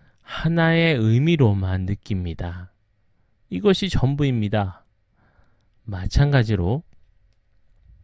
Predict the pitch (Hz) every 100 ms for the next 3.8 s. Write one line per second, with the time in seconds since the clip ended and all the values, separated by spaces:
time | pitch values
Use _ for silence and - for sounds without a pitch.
0 | - _ _ _ _ - 113 143 131 90
1 | 82 90 135 - _ _ - 123 117 92
2 | 85 - - _ - 107 90 131 196 -
3 | 104 127 - 110 90 120 135 92